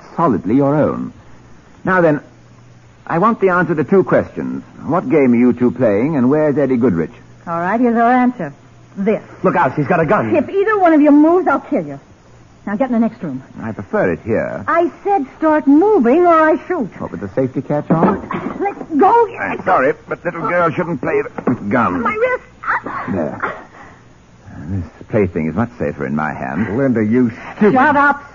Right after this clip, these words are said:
Speaker 2: Sid.
Speaker 1: Linda and Sid, huh? Cute couple, don't you think, Alec?
Speaker 3: Charming.
Speaker 4: I knew this gag would get us into a jam.
Speaker 1: What gag?
Speaker 2: Nothing. He doesn't know what he's talking about.
Speaker 4: I don't, huh?
Speaker 2: Shut up, you fool.
Speaker 4: Well, they got us, Linda. Maybe if we open up,
Speaker 2: They
Speaker 4: maybe
Speaker 2: haven't got anything on us.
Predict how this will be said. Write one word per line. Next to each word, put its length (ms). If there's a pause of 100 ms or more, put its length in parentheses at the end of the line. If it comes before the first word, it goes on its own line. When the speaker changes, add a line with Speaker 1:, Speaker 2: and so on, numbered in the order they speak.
Speaker 2:
Sid. 380 (200)
Speaker 1:
Linda 440
and 260 (140)
Sid, 340
huh? 120 (340)
Cute 240
couple, 280
don't 200
you 40
think, 180
Alec? 240 (220)
Speaker 3:
Charming. 560 (180)
Speaker 4:
I 360
knew 320
this 200 (140)
gag 360
would 160
get 120
us 140
into 200
a 60
jam. 580 (260)
Speaker 1:
What 260
gag? 320
Speaker 2:
Nothing. 560 (500)
He 60
doesn't 160
know 80
what 120
he's 80
talking 340
about. 160
Speaker 4:
I 100
don't, 360
huh? 340
Speaker 2:
Shut 100
up, 240
you 140
fool. 360
Speaker 4:
Well, 100
they 120
got 280
us, 180
Linda. 240
Maybe 300
if 60
we 200
open 260
up, 140
Speaker 2:
They 100
Speaker 4:
maybe 200
Speaker 2:
haven't 320
got 240
anything 380
on 180
us. 80